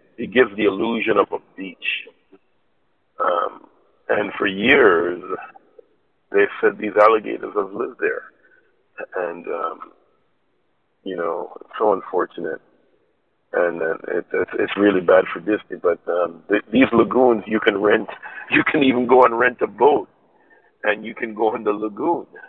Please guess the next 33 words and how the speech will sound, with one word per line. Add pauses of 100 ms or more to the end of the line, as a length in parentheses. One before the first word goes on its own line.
(760)
And
because
I've
done
that
in
the
past,
where
I've
rented
a (100)
boat (220)
and
I've
gone
out
there,
you
know,
um, (680)
and
just, (180)
just (600)
had
fun,
just
going
on
the
little
boat,
and,